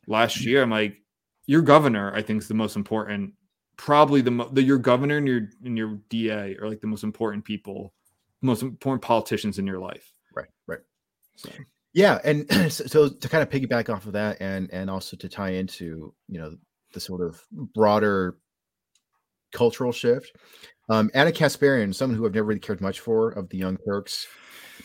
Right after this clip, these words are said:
Speaker 2: she,
Speaker 1: Yeah.
Speaker 2: uh, went on Ben Shapiro a few months ago. So, so sometime
Speaker 1: Really?
Speaker 2: last year. Yeah, she went on a
Speaker 1: Oh,
Speaker 2: show
Speaker 1: I didn't
Speaker 2: and,
Speaker 1: know that. Good for
Speaker 2: and,
Speaker 1: her to go
Speaker 2: yeah,
Speaker 1: on that.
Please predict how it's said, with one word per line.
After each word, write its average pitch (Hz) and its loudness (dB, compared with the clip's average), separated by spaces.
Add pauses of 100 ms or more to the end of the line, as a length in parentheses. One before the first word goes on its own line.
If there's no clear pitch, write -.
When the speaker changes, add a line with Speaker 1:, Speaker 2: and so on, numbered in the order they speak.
(100)
Speaker 2:
she, 202 4
Speaker 1:
Yeah. - -6 (240)
Speaker 2:
uh, 175 -2
went 143 -2
on 165 -2
Ben 165 2
Shapiro 139 -2
a 110 -4
few 170 -6
months 139 -2
ago. 113 -2
So, - -6
so - -8
sometime 156 4
Speaker 1:
Really? 220 8
Speaker 2:
last - -8
year. 147 2
Yeah, 156 -2
she 160 -6
went 160 -2
on 160 0
a - 0
Speaker 1:
Oh, 151 -2
Speaker 2:
show 165 4
Speaker 1:
I 123 2
didn't - 2
Speaker 2:
and, - -
Speaker 1:
know 101 -4
that. 120 -6
Good 180 0
for - 0
Speaker 2:
and, - 4
Speaker 1:
her 107 0
to 101 -4
go 208 4
Speaker 2:
yeah, 220 6
Speaker 1:
on - -2
that. 90 -10